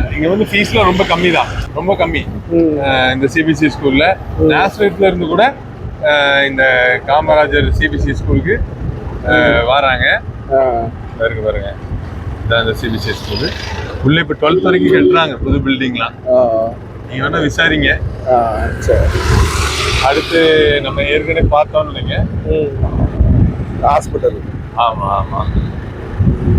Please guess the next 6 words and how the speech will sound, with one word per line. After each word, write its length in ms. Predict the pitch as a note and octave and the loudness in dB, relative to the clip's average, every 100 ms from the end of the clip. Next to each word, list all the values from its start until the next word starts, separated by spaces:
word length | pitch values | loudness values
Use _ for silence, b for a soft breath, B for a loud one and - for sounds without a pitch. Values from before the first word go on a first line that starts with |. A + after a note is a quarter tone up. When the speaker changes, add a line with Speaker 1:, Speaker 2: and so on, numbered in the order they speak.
| - - | 0 2
Speaker 1:
ஹாஸ்பிட்டலு. 680 | A#2+ B2 - - - - - - - - - - - | 0 0 0 2 4 4 4 2 -2 -2 -4 -4 -6
இது 120 | - C3+ | -2 0
உங்களுக்கு 340 | C3 C3+ D3 | 0 0 0
சொன்னேன்ல, 300 | D#3+ D#3 C#3 - | 2 4 2 2
பலருக்கு 420 | C#3 F3 F3+ F3 | 2 4 2 -2
எமர்ஜென்சியில 1600 | C#3 D3 F3+ F3+ F3+ F3 - E3+ D#3+ D3+ D3 D3 D3 D3 C#3 | -2 0 2 0 -2 -2 0 2 4 2 2 2 4 4 4